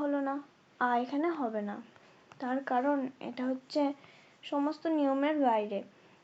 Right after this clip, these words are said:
নিয়মের বাইরে বলেই তো নিপাতন সন্ধি হয়েছে।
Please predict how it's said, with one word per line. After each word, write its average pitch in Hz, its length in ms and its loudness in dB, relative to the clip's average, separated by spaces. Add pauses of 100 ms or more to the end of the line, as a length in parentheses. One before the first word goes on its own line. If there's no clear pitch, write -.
(180)
নিয়মের 277 480 2
বাইরে 262 380 2
বলেই 285 340 2
তো 320 120 -2
নিপাতন 277 560 -2
সন্ধি 262 380 0
হয়েছে। 220 420 -8